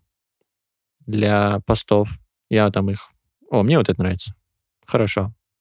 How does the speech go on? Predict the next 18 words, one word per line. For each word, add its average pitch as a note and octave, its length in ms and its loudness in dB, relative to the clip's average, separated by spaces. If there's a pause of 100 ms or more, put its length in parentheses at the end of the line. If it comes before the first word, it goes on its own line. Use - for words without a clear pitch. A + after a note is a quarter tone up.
(160)
Я A#2 120 0
ему G#2+ 140 0
закидываю, C#3+ 400 -2
«Мне B2+ 100 2
эта B2 140 -4
тема B2 200 0
нравится, A#2 300 0
сделай B2+ 220 2
мне A2+ 120 0
теперь - 280 -6
текст». - 400 -6 (240)
Если B2+ 300 0
это A#2 200 0
Reels, E3+ 360 0 (240)
сделай B2 340 4
мне A2+ 160 0
сценарий G#2+ 480 0
Reels. G2+ 420 -6